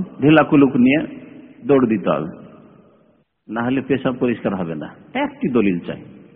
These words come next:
একটি দলিল চাই যে চল্লিশ কদম হাঁটতে হবে, ব্যাস একটি হাদিস, আয়াত তো নেই, একটি হাদিস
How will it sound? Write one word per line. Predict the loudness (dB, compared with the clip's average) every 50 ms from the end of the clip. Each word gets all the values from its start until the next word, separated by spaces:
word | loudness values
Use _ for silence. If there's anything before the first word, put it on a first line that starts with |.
| _ _ _ _ _ _ _ _ _ _ _ _ _ _ _ _ 2 4 6 8 8 6
একটি | 6 4 2 0 2
দলিল | 4 4 6 6 6 4 4
চাই | 2 2 2
যে | 4 2
চল্লিশ | 4 4 2 4 4 2 2 2
কদম | 0 0 0 0
হাঁটতে | -2 -2 -4 -6 -8 -10
হবে, | -10 -10 -12 -16 -20 -20 -20 -20 _ _ _ _ _ _ -12
ব্যাস | -12 -12 -4 0
একটি | 2 2 2 2 0 -2 -4 -4 -2
হাদিস, | -2 0 0 0 -2 -4 -8 -16 -20 -20 -20 -20 -20 -20 -20 _ _ _ _ _ _ _ _ _ _ _ -10
আয়াত | -6 -4 -4 -4 -4 -6
তো | -4
নেই, | -2 0 0 0 -2 -2 -6 -10 -18 -20 -20 -20 -20 -20 -20 _ -18
একটি | -16 -8 -8 -6
হাদিস | -4 0 2 2 2